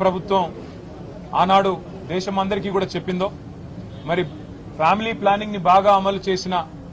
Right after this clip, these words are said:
దక్షిణాది రాష్ట్రాలు ఇవాళ జనాభాను నియంత్రించగలిగాయి. దానివల్ల ఈరోజు కొత్తగా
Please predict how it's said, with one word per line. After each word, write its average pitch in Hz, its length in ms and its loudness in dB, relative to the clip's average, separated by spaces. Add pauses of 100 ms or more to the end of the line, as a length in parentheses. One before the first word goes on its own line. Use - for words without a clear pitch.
(340)
దక్షిణాది 196 500 2
రాష్ట్రాలు 190 480 4 (540)
ఇవాళ 175 240 8 (680)
జనాభాను 196 460 6
నియంత్రించగలిగాయి. 156 680 -6 (720)
దానివల్ల 190 340 6 (120)
ఈరోజు 202 320 2 (920)
కొత్తగా 214 300 8